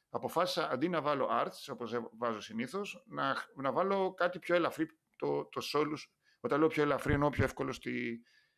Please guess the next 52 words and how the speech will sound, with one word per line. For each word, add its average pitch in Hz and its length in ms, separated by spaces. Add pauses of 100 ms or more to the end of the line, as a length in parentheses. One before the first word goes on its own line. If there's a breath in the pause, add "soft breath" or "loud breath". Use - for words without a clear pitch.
(460 soft breath)
στην 147 220
εγκατάσταση, 143 640
γιατί 143 160
βαριόμουν, 135 340
να 147 60
σας 127 100
πω 143 100
την 143 100
αλήθεια, 139 260
να 135 140
περάσω 131 400
τη 117 100
διαδικασία 117 440
της - 100
εγκατάστασης 113 460
του 113 100
Arch. - 400 (420)
Λοιπόν, 107 880 (1000)
και 175 460
έβαλα 170 320
Solus. 117 340
Το 131 100
είχα 165 240
περίπου 160 240
ένα 151 160
μήνα 139 340
το 117 100 (120)
Solus. 117 560 (840)
Ε, 120 720
στην 123 200
αρχή 120 180
η 165 40
εικόνα 151 500
και 127 120
η 123 40
εντύπωση 135 380
είναι 139 280
πραγματικά 117 520
εντυπωσιακή. 120 840
Το 143 80
είχα 143 140
δοκιμάσει 139 420
σε - 80
ένα 135 160
virtual 131 280
drive 127 200
παλαιότερα 117 460
και 110 120
είχα 113 160
μείνει 123 180
πολύ 104 260
ευχαριστημένος. 110 880